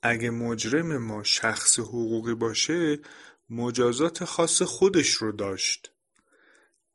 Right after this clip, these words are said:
اگه مجرم ما شخص حقیقی باشه اما طفل و نوجوان باشه،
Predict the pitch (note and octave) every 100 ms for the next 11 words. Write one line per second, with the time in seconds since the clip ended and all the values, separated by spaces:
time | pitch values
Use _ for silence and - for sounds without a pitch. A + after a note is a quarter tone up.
0 | _ _ _ _ - B2+ B2 A#2+ B2 A#2+
1 | A2+ A#2 A#2+ A#2+ A#2+ A#2 B2 E3 D#3 -
2 | - A2 - - A#2+ G#2+ A#2+ A2+ A#2+ A#2+
3 | C3+ F3+ F3 D3 - A2+ - A#2 A#2 A#2
4 | - - F3+ F#3 C3+ - A2+ A2 A#2 A#2+
5 | A#2+ A#2 A#2 A2+ G#2+ A2 A2+ A2+ A2+ -
6 | D3+ F3 E3+